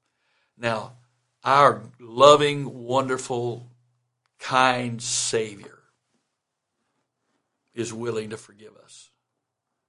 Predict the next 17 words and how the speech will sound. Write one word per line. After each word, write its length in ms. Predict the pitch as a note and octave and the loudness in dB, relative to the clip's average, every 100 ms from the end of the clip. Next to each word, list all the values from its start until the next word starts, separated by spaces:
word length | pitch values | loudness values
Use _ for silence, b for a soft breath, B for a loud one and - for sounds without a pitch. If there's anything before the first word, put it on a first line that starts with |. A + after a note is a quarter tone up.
| _ _ _ _ _ _ _ _ _ | _ _ _ _ _ _ _ _ _
He's 220 | C3+ A#2 | -8 -4
willing 220 | C3 B2 | -4 -4
to 60 | A2 | -10
forgive 380 | A2 G#2+ B2 | -12 -10 -10
us. 300 | - - - - _ _ _ _ _ _ _ _ _ - | -12 -14 -16 -18 _ _ _ _ _ _ _ _ _ 0
And 120 | D#3+ | 2
he's 180 | C#3+ C3+ | 2 0
willing 320 | D3 D3+ B2+ | 2 2 0
to 100 | B2+ | 0
rescue 480 | B2 C3+ - C#3 B2+ | 2 2 0 -2 -2
us 160 | A#2 - | -2 -2
out 180 | C3 C#3+ | 2 2
of 140 | A#2 G#2 | 0 -4
that. 220 | G#2 - | -6 -4
That's 180 | B2 B2 | -8 -4
called 340 | B2 A2+ G#2 | -2 -2 -4
repentance. 920 | G#2+ - C3+ A#2+ G#2+ - - - - | -14 -14 -14 -14 -16 -20 -20 -20 -20